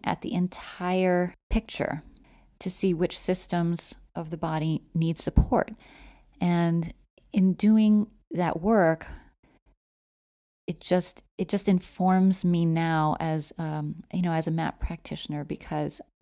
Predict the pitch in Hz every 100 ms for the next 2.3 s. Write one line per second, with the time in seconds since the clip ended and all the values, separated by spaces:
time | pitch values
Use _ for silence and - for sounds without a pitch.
0 | - 170 - - 196 190 165 156 - _
1 | - 165 156 160 160 175 - - 175 -
2 | 147 139 -